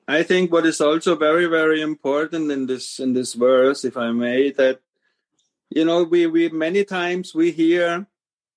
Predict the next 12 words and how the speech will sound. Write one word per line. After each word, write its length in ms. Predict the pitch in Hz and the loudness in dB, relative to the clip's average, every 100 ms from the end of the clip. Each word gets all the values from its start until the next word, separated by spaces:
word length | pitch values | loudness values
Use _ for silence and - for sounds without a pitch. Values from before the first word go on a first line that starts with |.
| _ | _
the 60 | 170 | -8
specialty 880 | - 160 165 - 190 185 180 185 175 | -4 -2 -2 0 0 0 2 2 4
of 260 | 160 147 | 2 -2
the 220 | - 156 147 | -2 0 0
Manjaris 880 | 139 139 160 175 135 110 104 - - | 0 -2 0 0 0 0 -6 -14 -10
and 240 | 131 131 | -4 0
the 360 | 127 127 123 120 | 2 2 2 2
special 440 | - 151 147 175 | 2 0 2 0
position 600 | 156 160 151 165 156 160 | 2 0 2 0 2 0
of 200 | 147 143 - | 0 0 -2
the 60 | |
Manjaris. 840 | 135 131 143 160 143 139 156 - | -2 0 -2 0 0 2 -2 -6